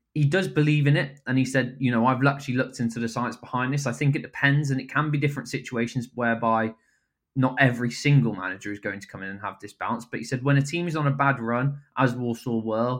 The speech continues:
were, the reason he thinks it works is because the new voice gives players a lift. And, and it's interesting to see how that, their tactics are different to the predecessor.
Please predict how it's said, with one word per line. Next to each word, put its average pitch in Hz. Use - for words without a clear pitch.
were, 117
the 123
reason 127
he 123
thinks 120
it 113
works 117
is 117
because 117
the 127
new 127
voice 123
gives 131
players 139
a 131
lift. 160
And, 123
and 135
it's 135
interesting 131
to 120
see 127
how 123
that, 120
their 131
tactics 135
are 127
different 135
to 135
the 131
predecessor. 135